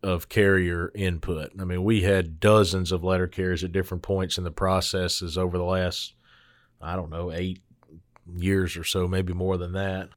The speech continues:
that gave feedback and did some testing with the vehicles and looked at it in various phases of the process to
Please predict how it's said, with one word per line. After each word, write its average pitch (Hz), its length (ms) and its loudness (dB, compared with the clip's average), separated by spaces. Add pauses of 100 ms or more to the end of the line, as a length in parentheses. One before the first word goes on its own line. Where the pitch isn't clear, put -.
that 101 600 4
gave 92 240 2
feedback 123 720 10
and 90 540 -2
did 92 200 0
some 90 160 -4
testing 123 460 10
with 117 120 6
the 110 60 4
vehicles 107 640 4
and 92 100 -2
looked 104 300 4
at 101 240 6
it 95 100 0
in 90 160 0
various 90 720 0
phases 98 580 6
of 92 100 0
the 92 60 -4
process 98 760 6
to 87 500 -6